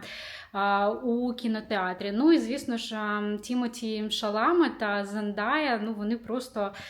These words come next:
неймовірні красунчики, як на мене. Ем, дуже несподівана кінцівка у, ем, другої частини. До речі, якщо ви дивилися, напишіть взагалі,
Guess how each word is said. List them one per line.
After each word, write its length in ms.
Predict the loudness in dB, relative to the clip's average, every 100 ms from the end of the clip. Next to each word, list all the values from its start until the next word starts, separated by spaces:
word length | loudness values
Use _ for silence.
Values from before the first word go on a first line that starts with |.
| -14 -16 -18 0
неймовірні 640 | 4 6 6 4 2 0 -2
красунчики, 720 | -4 -2 2 2 2 -4 -4
як 260 | -4 -2
на 100 | -4
мене. 600 | -2 -2 -2 -2 -4 -6 -6
Ем, 580 | -4 -2 -2 -2 -2 -4 -8 -2
дуже 340 | 6 6 6
несподівана 880 | 4 2 0 -2 -4 -2 0 -2 -4
кінцівка 960 | -6 -6 -6 -6 -2 0 0 2 2 2
у, 560 | 0 0 2 4 4 4 0
ем, 720 | 0 0 -2 -2 -2 -2 -2
другої 320 | 0 0 -2
частини. 460 | -4 -8 -4 -4 -4
До 140 | -2
речі, 280 | -2 -2 -4
якщо 300 | -6 -4 -4
ви 140 | -2
дивилися, 720 | 0 0 2 2 2 0 -4
напишіть 680 | -4 -4 -4 -6 -4 -4 -6
взагалі, 640 | -6 -6 -6 -4 -4 -6